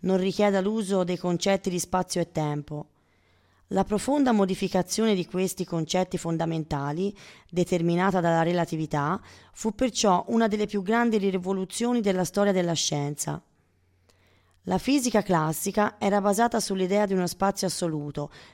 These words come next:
tridimensionale, indipendente dagli oggetti materiali in esso contenuti e regolati dalle leggi della geometria euclidea,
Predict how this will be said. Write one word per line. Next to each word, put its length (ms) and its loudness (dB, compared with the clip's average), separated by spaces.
tridimensionale, 1080 0
indipendente 760 0
dagli 240 0
oggetti 400 0
materiali 640 0
in 80 2
esso 240 0
contenuti 800 -2
e 140 0
regolati 480 2
dalle 240 0
leggi 260 0
della 220 0
geometria 540 0
euclidea, 720 -2